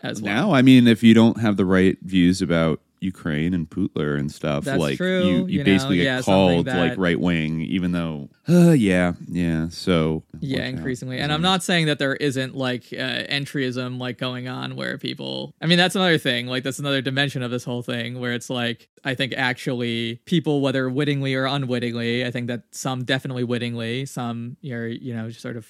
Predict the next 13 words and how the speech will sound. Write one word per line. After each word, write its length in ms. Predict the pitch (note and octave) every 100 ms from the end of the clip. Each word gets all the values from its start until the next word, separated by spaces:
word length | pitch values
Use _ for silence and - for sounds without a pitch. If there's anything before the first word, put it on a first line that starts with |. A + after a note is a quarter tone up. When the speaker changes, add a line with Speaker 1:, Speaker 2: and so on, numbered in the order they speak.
| _
Speaker 1:
f-, 140 | _ _
useful 380 | D#3 B2 A#2+ -
fools 760 | A#2+ F#3 E3+ D3+ C#3+ D#3+ - -
who 400 | B2+ B2+ B2 B2 C3
are 300 | B2+ C3 C3
trying 360 | - B2+ B2
to 60 | B2+
collapse, 600 | - B2 C3 C#3 C#3+ -
like, 180 | C#3 C3
that 180 | B2+ -
distinction 720 | C3+ - C3 C3 C3 B2+ C#3
very 260 | C#3 C3 B2+
actively, 800 | C3 C3 - - - - D#3